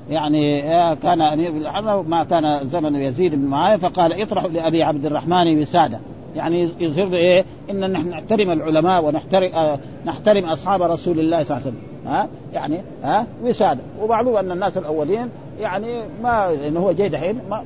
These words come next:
ما هو لو كان في هناك في الشام يحط له فراش، آه، آه، آه، لكن دحين هو جاي ليه؟ لي-، ليحارب وليقاتل. آه، وسادة، والوسادة معناه مخدة، يعني، مخدة صغيرة أو مرتبة صغيرة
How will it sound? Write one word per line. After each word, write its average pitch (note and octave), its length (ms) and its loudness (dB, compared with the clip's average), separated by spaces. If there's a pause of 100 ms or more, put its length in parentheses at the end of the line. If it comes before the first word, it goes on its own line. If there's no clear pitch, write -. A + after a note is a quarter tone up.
ما A3+ 80 4
هو A3+ 140 4
لو F3+ 160 4
كان G3+ 200 2
في F3 100 -2
هناك G3 160 0
في D3 60 -10
الشام A#3+ 300 0
يحط B3 260 -4
له A3+ 200 2 (280)
فراش، A3+ 320 -2
آه، G#3+ 40 -6
آه، A#3 540 -4
آه، D3 380 -4
لكن D3+ 220 -4
دحين F3+ 240 -4
هو C4 100 2
جاي A#3+ 220 8
ليه؟ G3+ 240 0 (300)
لي-، A3+ 160 0 (280)
ليحارب G#3 520 2
وليقاتل. E3+ 540 0 (320)
آه، G3+ 180 0
وسادة، A3 420 4
والوسادة B3+ 480 0
معناه A#3 260 -6
مخدة، E3+ 380 -4 (160)
يعني، E3+ 200 -8
مخدة G3+ 320 -4
صغيرة F#3 440 0 (280)
أو G#3+ 100 2
مرتبة F#3 340 0
صغيرة F3+ 480 0